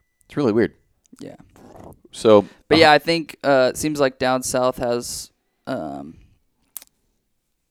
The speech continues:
Speaker 2: just a lot more color phases.
Speaker 1: Oh, I bet it goes up at least fifty fifty, if not better.
Speaker 2: Yeah.
Speaker 1: I mean, I see more color phases than non-color phases down there.
Speaker 2: Usually, I'll see, like, <clears throat> one color phase on the coast range.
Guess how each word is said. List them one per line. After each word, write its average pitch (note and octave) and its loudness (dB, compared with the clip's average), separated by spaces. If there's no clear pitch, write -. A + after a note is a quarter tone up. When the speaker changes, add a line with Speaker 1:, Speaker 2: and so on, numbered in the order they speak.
Speaker 2:
just C#3 -14
a B2+ -6
lot A#2 -4
more A2 -10
color G#2 -10
phases. G2+ -12
Speaker 1:
Oh, G2 4
I G2+ 6
bet A#2 4
it F#2+ 0
goes F2+ -2
up F#2 -4
at - -6
least G2+ -2
fifty - -6
fifty, F2 -4
if E2 -4
not D#2+ -10
better. C2+ -8
Speaker 2:
Yeah. - -18
Speaker 1:
I F2+ -6
mean, F2+ -4
I F#2 -2
see G2 -6
more F2+ 0
color E2+ 0
phases D#2+ -2
than D2+ -12
non-color D2+ -8
phases F#3 -4
down E3 -4
there. D3 -2
Speaker 2:
Usually, C3 -8
I'll C3+ 0
see, C3 -6
like, B2 -4
<clears throat> - -20
one C#3 -4
color A#2+ -8
phase G#2 -12
on C3 -4
the - -12
coast - -14
range. - -20